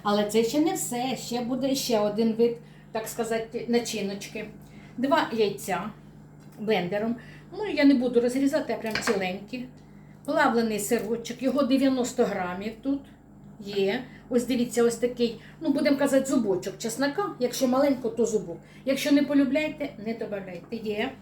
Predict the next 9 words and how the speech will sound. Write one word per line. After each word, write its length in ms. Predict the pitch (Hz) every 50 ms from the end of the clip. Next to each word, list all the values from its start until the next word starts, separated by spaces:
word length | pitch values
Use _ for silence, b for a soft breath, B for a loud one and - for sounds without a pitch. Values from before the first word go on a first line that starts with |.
| B B B B B B B B
І 180 | - 311 359 -
баночка 520 | 226 208 277 277 269 269 262 - - 254
шпротів. 480 | 240 - - 226 180 165 - - - - - - - - - - - - - - - - - - -
Хвостики 500 | - - 247 240 240 - - 214 - 214
пообривала, 600 | 208 - 214 202 214 240 277 285 330 285 226 196
он, 140 | 190 196 190
мабуть, 300 | 190 185 180 196 190 196
один 280 | 196 - 196 190 190 190
остався. 600 | 180 - - - 180 170 - - - - -